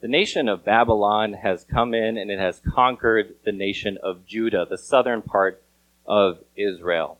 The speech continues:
Babylon has ransacked Judah. It destroyed the temple. And like many nations did in this day and age, it handpicked, Babylon handpicked its favorites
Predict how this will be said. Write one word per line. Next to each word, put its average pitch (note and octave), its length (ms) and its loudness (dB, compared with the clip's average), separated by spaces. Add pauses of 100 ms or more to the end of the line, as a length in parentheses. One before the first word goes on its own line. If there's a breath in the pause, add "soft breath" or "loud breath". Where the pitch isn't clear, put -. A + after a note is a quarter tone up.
Babylon A#2+ 600 2 (120)
has G2+ 260 -2
ransacked C3+ 960 2
Judah. A#2 460 2 (360)
It G#2+ 220 -2 (300)
destroyed C#3+ 920 0 (100)
the A2+ 100 -2
temple. G#2+ 640 0 (320)
And D#3+ 200 0
like A#3+ 300 0
many F#3 300 2
nations D3 480 0
did C#3 340 4
in A#2+ 320 -2
this A2+ 220 -2
day A#2 400 4
and G#2 160 -10
age, G#2 420 -2 (720)
it E3+ 180 2
handpicked, G#3+ 880 2
Babylon D#3+ 560 4
handpicked B3 840 -2
its - 300 -2
favorites C#3 720 -2